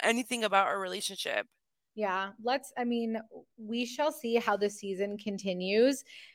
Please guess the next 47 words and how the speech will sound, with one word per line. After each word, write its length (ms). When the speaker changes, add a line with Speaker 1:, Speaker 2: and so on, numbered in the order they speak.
Speaker 2:
but 440
I'm, 400
I'm 200
already 340
excited 480
for 120
this 200
reunion. 920
Speaker 1:
When 120
are 80
they 120
filming? 380
Do 80
we 120
know? 380
Speaker 2:
Uh, 40
d-, 140
no, 160
I 60
don't 120
know 80
when 100
they're 100
filming 280
the 80
reunion. 360
Speaker 1:
Okay. 100
Speaker 2:
Yeah. 360
Speaker 1:
I 100
Speaker 2:
They 100
Speaker 1:
am 20
Speaker 2:
just 160
put 160
Speaker 1:
excited. 20
Speaker 2:
the, 320
they 100
just 180
put, 180
well, 120
they 120
just 180
put 160
the 500
halfway 400
trailer 400
on, 320
so 440